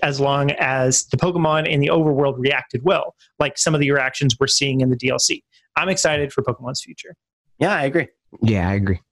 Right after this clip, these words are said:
Speaker 3: I
Speaker 1: Yeah.
Speaker 3: don't even know if, like, they necessarily need to do it in Gen four. It would be crazy if they did
Speaker 1: Yeah.
Speaker 3: it with Gen four, but I think Gen four from Gen four, you know,
Speaker 1: Mm-hmm.
Speaker 3: like, comparing
Speaker 1: Yeah.
Speaker 3: Pokemon Diamond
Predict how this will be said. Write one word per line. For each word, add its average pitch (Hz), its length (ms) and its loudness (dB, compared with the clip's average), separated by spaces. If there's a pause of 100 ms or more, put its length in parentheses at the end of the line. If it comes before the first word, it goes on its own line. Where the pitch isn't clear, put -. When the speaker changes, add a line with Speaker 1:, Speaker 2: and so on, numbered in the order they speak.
(1120)
Speaker 3:
I - 60 2
Speaker 1:
Yeah. - 60 0
Speaker 3:
don't 392 100 4
even 123 180 2
know 131 340 2
if, 139 220 0
like, 127 400 0
they 135 160 4
necessarily 127 680 2
need 117 200 2
to 120 80 2
do 117 280 2
it 196 100 4
in 95 120 2
Gen 98 200 2
four. - 160 0
It 196 80 4
would 160 120 2
be 113 100 2
crazy 156 680 0
if 123 140 0
they 131 120 0
did 123 100 0
Speaker 1:
Yeah. 110 60 -2
Speaker 3:
it 110 40 4
with 107 140 2
Gen 107 200 0
four, 110 220 0
but 110 100 0
I 120 60 -2
think 120 260 0
Gen 123 220 2
four 127 480 0 (240)
from 135 380 0
Gen 131 220 2
four, 160 300 2
you 160 140 2
know, 135 120 2
Speaker 1:
Mm-hmm. 127 80 2
Speaker 3:
like, 120 120 2
comparing 139 360 2
Speaker 1:
Yeah. 127 60 0
Speaker 3:
Pokemon 135 420 0
Diamond 131 540 2